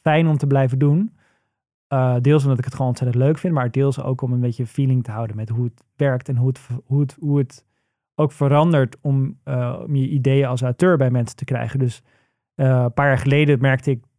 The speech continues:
toen ik aan het schrijven was, dat ik het heel frustrerend vond dat ik dan een stuk online had gezet, dat mensen daar dan op reageerden, dat er wat leefde rond dat stuk. En dat dan, als ik dan een maand later weer een nieuw stuk uitbracht, dat ik geen manier had om het aan die mensen te laten weten.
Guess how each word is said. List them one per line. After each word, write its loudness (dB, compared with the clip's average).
toen -2
ik -2
aan 0
het -4
schrijven 0
was, 0
dat -8
ik -4
het -6
heel 0
frustrerend -2
vond -4
dat -2
ik -4
dan -6
een -4
stuk -6
online -2
had -4
gezet, -4
dat -10
mensen -4
daar 0
dan -4
op -6
reageerden, -2
dat -4
er -4
wat -2
leefde 0
rond -2
dat -6
stuk. -6
En 2
dat 0
dan, 0
als -2
ik -2
dan 0
een 0
maand 0
later 0
weer 0
een 0
nieuw 0
stuk -6
uitbracht, -8
dat -4
ik -8
geen 0
manier 2
had 0
om -2
het 0
aan 0
die 0
mensen -2
te -4
laten -2
weten. -4